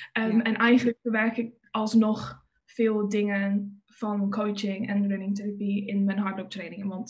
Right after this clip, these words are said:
Speaker 1: het gaat helemaal niet om zo snel mogelijk of, eh, zo hard mogelijk rennen. Maar het is juist ook vanaf, ja, een hele andere hoek eigenlijk. En, eh, als rust, ja, en ontspanning gebruiken. Dus eigenlijk
Speaker 2: Ja.
Speaker 1: heeft het ook wel raakvlakken al.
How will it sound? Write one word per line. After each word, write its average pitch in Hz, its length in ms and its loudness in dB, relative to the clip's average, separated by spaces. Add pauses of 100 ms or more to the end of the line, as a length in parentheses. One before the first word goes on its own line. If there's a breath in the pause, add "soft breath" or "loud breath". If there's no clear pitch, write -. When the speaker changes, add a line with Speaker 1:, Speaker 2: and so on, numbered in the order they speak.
Speaker 1:
het - 100 -20
gaat 202 240 -4
helemaal 202 240 0
niet 202 200 0
om 202 260 -4 (480 loud breath)
zo - 220 -8
snel 214 260 0
mogelijk 208 520 -2
of, - 260 -8
eh, 214 220 -2
zo 220 120 -2
hard 214 180 0
mogelijk 226 460 4
rennen. 220 400 2
Maar 202 440 -4 (540 loud breath)
het - 140 -12
is 220 80 0
juist 208 340 2
ook 208 180 -2
vanaf, 202 400 -4
ja, 196 220 -2
een 196 80 -4
hele 214 200 0
andere 202 580 -2
hoek 247 240 2
eigenlijk. 202 520 -2
En, 185 260 -10
eh, 208 300 -12
als 208 200 -6
rust, 202 420 -4 (140)
ja, 180 220 -12
en 208 100 -10
ontspanning 196 560 -8
gebruiken. 185 420 -8
Dus 226 120 4
eigenlijk 208 580 -4 (400 soft breath)
Speaker 2:
Ja. 196 180 -2
Speaker 1:
heeft 208 140 0
het 220 100 -2
ook 220 140 2
wel 214 260 -2
raakvlakken - 680 -6
al. 202 420 -8